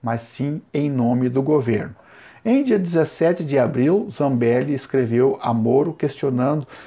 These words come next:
se o Maurício Valeixo no cargo de diretor da Polícia Federal. Abre aspas. "Ministro,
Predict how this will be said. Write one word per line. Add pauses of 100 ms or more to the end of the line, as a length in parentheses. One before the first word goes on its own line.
se
o
Maurício
Valeixo
no
cargo
de
diretor
da
Polícia
Federal. (680)
Abre
aspas. (180)
"Ministro,